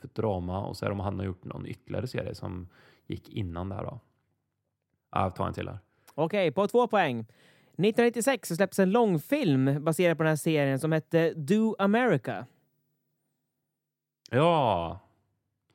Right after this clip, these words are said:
Speaker 1: Okej, nu vet jag vad du söker.
Speaker 2: Mm.
Speaker 1: Eh, Beavis and Butthead.
Speaker 2: Är det ditt svar?
Speaker 1: Ja.
Speaker 2: Okej, då tar jag sista ledtråden så får ni där hemma eller där ute i bilarna eller vart ni nu är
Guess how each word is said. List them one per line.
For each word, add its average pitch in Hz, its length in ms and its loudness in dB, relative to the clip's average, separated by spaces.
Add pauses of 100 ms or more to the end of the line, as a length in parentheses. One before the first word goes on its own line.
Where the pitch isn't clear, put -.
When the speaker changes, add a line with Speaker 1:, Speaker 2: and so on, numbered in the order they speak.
(760)
Speaker 1:
Okej, 117 460 -2
nu 107 120 0
vet 98 160 -2
jag 98 60 -6
vad 95 80 -2
du 90 40 -4
söker. 85 360 -8 (420)
Speaker 2:
Mm. 160 320 0
Speaker 1:
Eh, 92 340 -2
Beavis 123 360 2
and 127 100 0
Butthead. 123 440 0 (880)
Speaker 2:
Är 151 80 4
det 160 40 6
ditt 165 120 2
svar? 131 300 0 (440)
Speaker 1:
Ja. 87 180 -2 (840)
Speaker 2:
Okej, 151 300 0
då 165 80 4
tar 180 200 4
jag 175 120 0
sista 185 280 -2
ledtråden 165 360 2
så 139 80 -6
får 151 60 0
ni 151 280 0 (180)
där 143 140 2
hemma 143 480 4 (180)
eller 143 500 0
där 151 180 0
ute 151 280 2
i 143 60 2
bilarna 135 560 2
eller 139 160 2
vart 143 260 0
ni 139 80 0
nu 131 160 2
är 123 240 -4